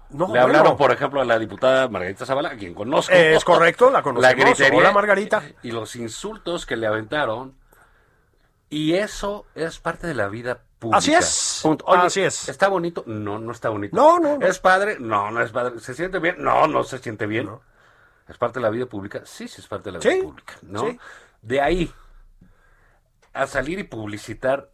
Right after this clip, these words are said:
Speaker 2: las agresiones y los insultos, pues creo que ya es un despropósito absoluto.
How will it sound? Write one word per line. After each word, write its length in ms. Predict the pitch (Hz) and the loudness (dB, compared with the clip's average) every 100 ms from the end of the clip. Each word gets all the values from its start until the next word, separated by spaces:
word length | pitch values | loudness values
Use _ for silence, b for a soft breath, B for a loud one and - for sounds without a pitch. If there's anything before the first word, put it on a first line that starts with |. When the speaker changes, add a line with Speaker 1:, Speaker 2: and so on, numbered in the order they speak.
| - | -14
Speaker 2:
las 240 | 104 - | -12 -8
agresiones 600 | 104 101 104 135 135 131 | -8 -8 -10 -10 -10 -12
y 40 | 104 | -14
los 220 | 92 - | -14 -16
insultos, 540 | 90 127 113 143 139 | -16 -16 -14 -14 -14
pues 200 | - 123 - | -14 -16 -10
creo 260 | 180 170 | -8 -8
que 240 | - 151 135 | -8 -10 -8
ya 180 | 135 | -10
es 140 | 135 - | -10 -12
un 140 | 139 | -12
despropósito 680 | 110 - 98 92 104 113 104 | -12 -14 -16 -16 -18 -18 -18
absoluto. 540 | 90 135 123 113 113 | -12 -10 -10 -12 -16